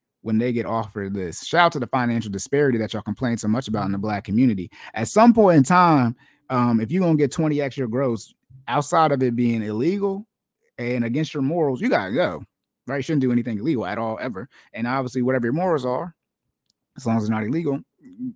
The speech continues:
know, don't break those. Outside of that, this sounds like it was an easy decision to make. If somebody come and give me twenty, twenty times my gross to do the exact same job I'm doing with more resources, right? A bigger spotlight.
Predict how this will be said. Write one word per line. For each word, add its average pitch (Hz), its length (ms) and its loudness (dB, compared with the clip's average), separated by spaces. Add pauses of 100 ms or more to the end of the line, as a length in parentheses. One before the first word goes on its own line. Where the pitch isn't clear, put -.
(100)
know, 113 160 0
don't 127 200 2
break 139 200 0
those. 147 360 4 (320)
Outside 269 320 6
of 190 60 4
that, 247 280 6 (800)
this 214 220 2
sounds 214 200 2
like 190 140 2
it 202 60 4
was 180 120 6
an 151 100 2
easy 165 200 2
decision 127 460 0
to 101 60 0
make. 110 340 -2 (240)
If - 80 -8
somebody 208 240 6
come 180 180 2
and 156 80 -2
give 143 140 2
me 147 100 2
twenty, 139 340 2 (380)
twenty 139 340 0
times 139 400 0
my 131 140 2
gross 104 520 -6 (1500)
to 131 80 -2
do 127 120 2
the 127 100 0
exact 117 360 -6
same 117 240 -4
job 110 220 -2
I'm 107 100 0
doing 110 260 -4
with 104 160 -8
more 107 300 -2
resources, 143 920 -8 (400)
right? 120 280 -2
A 104 100 -6
bigger 127 280 0
spotlight. 131 720 -2